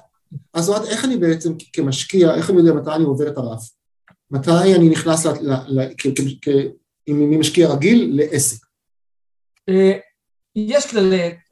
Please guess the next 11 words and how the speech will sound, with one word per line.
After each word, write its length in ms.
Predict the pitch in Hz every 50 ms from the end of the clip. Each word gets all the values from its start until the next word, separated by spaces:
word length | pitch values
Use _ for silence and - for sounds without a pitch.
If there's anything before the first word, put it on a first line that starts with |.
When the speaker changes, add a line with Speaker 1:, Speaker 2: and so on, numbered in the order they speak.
| - -
Speaker 2:
בוא, 180 | 220 247 269
בוא 160 | 262 240 254 262
ניגע 200 | 247 220 214 196
בכלל, 260 | 196 190 185 190 - -
בכלל 360 | 180 170 165 170 190 180 170 160 156
אצבע. 280 | 151 - - 135 131 110 117 - _ _
ה-, 440 | 175 175 156 151 151 156 160 - 190
הכלל 240 | - - 196 214 214
שלנו 380 | 202 208 190 190 196 196 190
של, 240 | - - 180 170 160
אה, 1300 | 156 151 143 143 139 143 143 - - 143 135 135 135 135 135 135 135 135 131 131 131 131 131 131 131